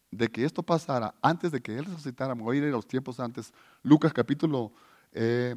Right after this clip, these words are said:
verso diecinueve once, me retraso a la escritura y al tiempo escatológico, Lucas once,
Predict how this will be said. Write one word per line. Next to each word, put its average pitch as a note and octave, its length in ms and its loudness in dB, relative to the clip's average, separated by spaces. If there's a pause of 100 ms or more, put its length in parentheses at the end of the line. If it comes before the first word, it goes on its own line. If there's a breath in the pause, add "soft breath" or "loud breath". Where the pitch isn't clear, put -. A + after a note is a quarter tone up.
verso B2 800 -4
diecinueve A#2+ 640 0
once, C3 440 0 (2250 soft breath)
me A#2+ 180 -4
retraso B2+ 420 0
a C#3 40 0
la B2+ 60 2
escritura B2+ 460 -2
y A#2+ 60 0
al G2 120 -2
tiempo C3 240 -6
escatológico, A2+ 720 -6
Lucas A#2+ 340 -6
once, G#2+ 340 -10